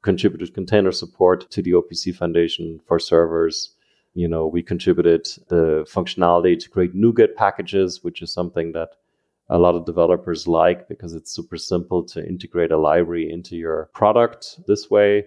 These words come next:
using NuGets. So this is all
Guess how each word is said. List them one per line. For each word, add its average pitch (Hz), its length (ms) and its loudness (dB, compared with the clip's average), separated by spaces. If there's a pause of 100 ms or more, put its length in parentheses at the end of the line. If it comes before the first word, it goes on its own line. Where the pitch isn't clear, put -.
(440)
using 95 340 -4
NuGets. 101 720 0 (340)
So 104 120 0
this 104 180 2
is 90 120 -6
all 87 460 4